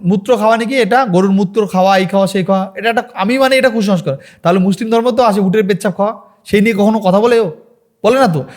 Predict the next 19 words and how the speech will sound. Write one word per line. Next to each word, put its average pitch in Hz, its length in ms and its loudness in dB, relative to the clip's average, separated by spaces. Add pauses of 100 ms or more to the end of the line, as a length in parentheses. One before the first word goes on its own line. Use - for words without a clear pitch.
(140)
দেখো 233 180 2
প্রত্যেকটা 247 840 -4
ধর্মে 208 400 2
কুসংস্কার 202 480 -2
আছে, 165 180 -2
সব 262 200 0
ধর্মই, 226 280 0
মানে 196 140 -2
বেশিরভাগই 240 520 0
কুসংস্কার। 185 460 -4 (300)
না 185 60 0
তুমি 220 160 -2
ওরা 226 120 -2
কি 226 100 -8
ভাবছো 190 200 0
খ্রিস্টান 214 340 0
ধর্মে 208 200 0
কুসংস্কার 226 460 -2
নেই, 226 200 -4